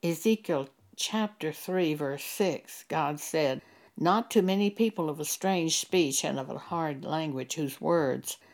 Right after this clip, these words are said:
thou canst not understand. Surely had I sent thee to them, they would have hearkened unto thee.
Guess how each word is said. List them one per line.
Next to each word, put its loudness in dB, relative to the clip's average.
thou 4
canst -2
not 0
understand. -2
Surely 6
had 0
I 4
sent -2
thee 2
to 0
them, 4
they 10
would 6
have 2
hearkened 4
unto 2
thee. -2